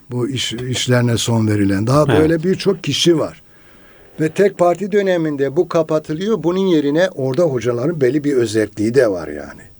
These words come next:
Speaker 1: ilim adamlarının. Ee, Ankara'da Dil, Tarih, Coğrafya Fakültesi açılıyor. Otuz ikilerde. Ve Ankara Dil, Tarih, Coğrafya Fakültesi'nde Türk Dil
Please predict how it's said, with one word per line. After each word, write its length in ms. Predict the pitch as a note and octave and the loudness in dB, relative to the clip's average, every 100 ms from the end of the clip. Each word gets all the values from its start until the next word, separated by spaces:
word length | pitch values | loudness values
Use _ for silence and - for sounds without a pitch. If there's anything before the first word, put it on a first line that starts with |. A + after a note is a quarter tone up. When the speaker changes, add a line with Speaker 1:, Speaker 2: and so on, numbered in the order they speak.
| _ - | _ -12
Speaker 1:
ilim 200 | F#2+ F2+ | -10 -6
adamlarının. 640 | E2 E2+ E2 E2 D#2+ - - - - - - - - - - - D#3 | -6 -6 -8 -8 -10 -16 -18 -20 -20 -20 -20 -20 -20 -20 -20 -10 -2
Ee, 220 | C3 B2 B2 | 2 2 2
Ankara'da 720 | - G#3 A3+ E3+ D#3+ E3 G#3+ | 4 4 4 2 2 2 0
Dil, 220 | E3+ G3 - | -2 -4 0
Tarih, 300 | D#3 E3+ F#3+ | 0 0 0
Coğrafya 480 | D3 D#3 D#3+ - | 2 2 0 -4
Fakültesi 640 | A#2 A2+ G#2+ G#2 G#2 - F2+ | -10 -10 -12 -12 -12 -12 -12
açılıyor. 460 | E2 - F#2 D#2 - _ _ _ _ _ _ - | -12 -14 -16 -20 -20 _ _ _ _ _ _ -12
Otuz 360 | A#2+ A2 A#2 | -12 -8 -8
ikilerde. 720 | G#2+ - G#2 G2 F#2 G2+ D#3+ G#3+ - - - - - | -8 -8 -6 -4 -4 -4 -4 -6 -14 -20 -20 -16 -4
Ve 60 | C#3 | 2
Ankara 540 | D3+ F#3 F#3+ E3+ D#3+ | 2 2 2 0 2
Dil, 140 | F3 | -2
Tarih, 340 | D#3+ D3 D3+ D#3+ | -4 -4 -2 -2
Coğrafya 480 | C#3+ D3+ E3+ D#3+ C3 | 0 0 0 -2 -8
Fakültesi'nde 880 | B2+ A#2+ A#2+ A2+ B2 - C#3+ D3+ D3 | -6 -6 -10 -8 -8 -4 -2 -2 -2
Türk 360 | - D#3+ - | -2 -2 -2
Dil 220 | D3+ D#3+ | -2 -2